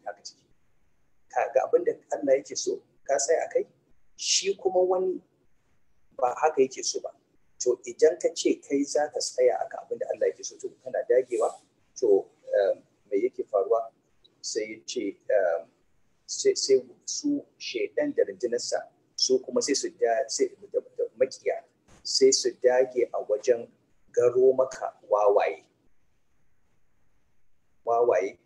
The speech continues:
fa huwa fi hadhihi al-aqaba qad labisa la'matal harb. To, idan kana cin wannan, wannan aqaba kuwa, to ka zo kuma ka shafi, um, uh, ka dandana yaki. Wannan kuma iya-, ka, ka, ka, ka, ka saka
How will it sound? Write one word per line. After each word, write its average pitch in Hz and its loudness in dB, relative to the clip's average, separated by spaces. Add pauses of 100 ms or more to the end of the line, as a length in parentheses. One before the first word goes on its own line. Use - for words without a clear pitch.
(520)
fa 110 4
huwa 120 2
fi 120 -12
hadhihi 117 -4
al-aqaba - -4 (200)
qad - -2 (140)
labisa 110 0 (1200)
la'matal - -2
harb. - -10
To, - -6
idan - -8
kana 117 -8
cin - -2
wannan, 123 -2
wannan 131 0
aqaba 139 2
kuwa, - -2 (240)
to - -6
ka 101 -4
zo - -12
kuma - -8
ka - -8
shafi, - -6 (640)
um, 92 -4 (640)
uh, 78 -6
ka - -6
dandana - -10 (340)
yaki. - -12 (840)
Wannan 95 -6
kuma 101 -6
iya-, - -6
ka, - -8
ka, - -4 (180)
ka, 123 -2 (200)
ka, 131 0 (160)
ka 117 -6
saka - -2